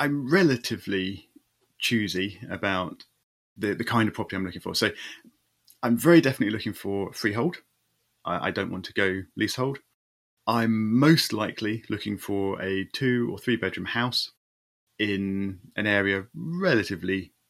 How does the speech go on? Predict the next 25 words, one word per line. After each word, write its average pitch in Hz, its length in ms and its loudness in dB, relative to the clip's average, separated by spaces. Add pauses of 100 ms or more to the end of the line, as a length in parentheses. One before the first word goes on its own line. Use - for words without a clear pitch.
(120)
close 104 300 -2
to 104 100 -6
me. 113 260 -2
So 92 400 -4
I 95 80 -4
live 92 140 -4
in 95 80 -4
Red 95 160 -2
Hill. 123 320 0 (320)
So - 160 -4
I'm 95 140 0
looking 92 340 -2
in 87 320 -2 (720)
Red 110 160 4
Hill, 104 440 0 (120)
Merstham, 101 760 -4
Earlswood, 101 580 -2 (280)
Horley, 98 520 -2 (340)
maybe 101 280 0
Reigate, 92 480 -2
but 85 60 -14
that's 82 160 -10
probably 87 280 -10
too 90 120 -10
expensive, 90 580 -8